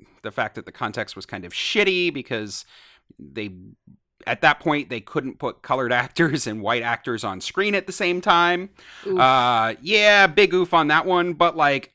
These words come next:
Speaker 1: amazing, amazing technical work on this one. Like, it was so cool to see. So anyway, if, if, if you're gonna check anything out, go check that bit out, 'cause it's like, oh shit,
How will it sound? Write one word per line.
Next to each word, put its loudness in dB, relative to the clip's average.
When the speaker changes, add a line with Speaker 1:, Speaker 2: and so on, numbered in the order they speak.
Speaker 1:
amazing, 2
amazing -4
technical -6
work -2
on -2
this -6
one. -6
Like, -6
it -8
was -8
so -2
cool -6
to -4
see. -6
So -6
anyway, 2
if, -2
if, 4
if -6
you're -2
gonna 2
check -2
anything -2
out, 4
go -2
check -2
that -2
bit -10
out, -10
'cause -8
it's -4
like, 0
oh 0
shit, -4